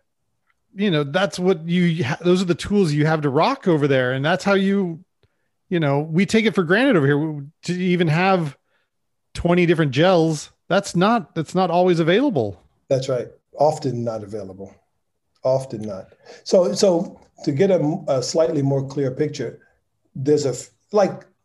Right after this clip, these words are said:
Speaker 2: m-, most of the economics are slightly out of, are very much out of balance, right? There's a very
Speaker 1: Yeah, right, correct.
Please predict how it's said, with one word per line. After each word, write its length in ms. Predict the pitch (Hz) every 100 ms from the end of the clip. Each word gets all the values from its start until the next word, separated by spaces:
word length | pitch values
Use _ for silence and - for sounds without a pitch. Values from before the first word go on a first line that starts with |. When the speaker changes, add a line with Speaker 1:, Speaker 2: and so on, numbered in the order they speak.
| -
Speaker 2:
m-, 220 | 151 180
most 380 | 165 160 190 208
of 60 | 214
the 120 | 160
economics 560 | 156 147 131 139 170 143
are 60 |
slightly 460 | 135 - 135 135 143
out 160 | 117 127
of, 100 | -
are 140 | 123
very 260 | 120 147 143
much 260 | 113 -
out 160 | 117 117
of 100 | 107
balance, 480 | 113 104 90 - -
right? 260 | 104 135 -
There's 160 | - 110
a 60 | 113
very 380 | 113 127 160
Speaker 1:
Yeah, 120 | 131 127
right, 220 | 131 196
correct. 360 | - 131 147